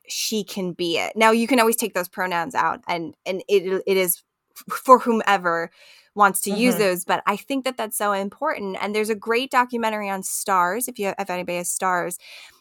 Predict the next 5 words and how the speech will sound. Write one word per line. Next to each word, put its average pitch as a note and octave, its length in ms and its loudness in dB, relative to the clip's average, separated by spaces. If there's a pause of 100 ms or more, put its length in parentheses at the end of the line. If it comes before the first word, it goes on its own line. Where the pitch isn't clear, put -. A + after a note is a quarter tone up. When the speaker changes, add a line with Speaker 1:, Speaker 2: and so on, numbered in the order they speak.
(140)
Speaker 1:
um, G3 280 2
called, F#3 460 2 (240)
um, F#3 440 0 (1500)
Things C4 280 4
Are G#3 240 0